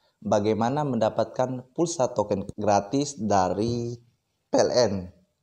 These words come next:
dalam program covid sembilan belas. Ah, jadi pulsa ini, ini yang kedua kalinya ya, gratis yang kedua kalinya, mulai yang kemarin kan kita tahu dari bulan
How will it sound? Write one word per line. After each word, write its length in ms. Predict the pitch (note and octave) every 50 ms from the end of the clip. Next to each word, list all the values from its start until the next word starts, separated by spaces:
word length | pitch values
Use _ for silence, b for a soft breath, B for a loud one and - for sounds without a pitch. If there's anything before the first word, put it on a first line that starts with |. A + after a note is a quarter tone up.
| _ _ _
dalam 400 | - G2 G#2 G#2 G#2 G2 G2+ G2
program 560 | - - G2+ G#2 F#2+ - B2 B2 B2 B2 -
covid 400 | - A#2 G#2 - - A2+ - -
sembilan 400 | - - - G#2+ G2 F#2 F#2 F#2
belas. 480 | F#2 F#2+ F#2+ F2 E2+ - - - - - _ _ _ _ _ _ _ _ _ _ _ _ _ _ _ _ -
Ah, 560 | - F#2 F#2+ G2+ G#2 G2+ G2+ G2+ G2+ G2+ G2 - - - _ _ _ _ _ _ _ _ _ _ _ -
jadi 400 | G2 A2 A2 A#2+ D#3+ E3+ E3+ E3+ E3+ - - _ _
pulsa 320 | B2 B2 A#2 - A2+ D#2
ini, 560 | G2 G#2+ G2 A2+ B2 C3+ D3 D#3 D#3+ D#3 D#3 - _ _ _ -
ini 100 | C3 C#3+ E3+
yang 80 | D3+ C3+
kedua 320 | A#2 A2 G#2+ A2 G#2 G#2
kalinya 320 | G#2+ A2 A2+ C3+ C3+ B2+ A#2
ya, 160 | A#2 B2 B2+ A#2+
gratis 480 | G2+ G2 G2+ G2+ G2+ - C3 B2 - -
yang 80 | G2+ G2+
kedua 320 | - G2+ F#2+ G2 F2+ -
kalinya, 400 | F#2 F#2 F#2 F2+ G2 G#2+ B2 C3+
mulai 400 | A#2 G#2 G2+ G2+ G#2 G#2+ A#2+ B2+ B2+ B2+ C3 b b b b b b b _
yang 160 | A2 A2 G2+
kemarin 320 | G#2 G#2+ A2 A2+ B2 C3 D3
kan 80 | D3
kita 240 | C#3+ D3 C#3 C#3 C#3
tahu 240 | - G#2+ B2 C3+ C3
dari 240 | A#2 G#2 A2 A#2+ A2+
bulan 480 | G2 F#2+ G2 G2+ G2+ G2 G2 G2+ G2+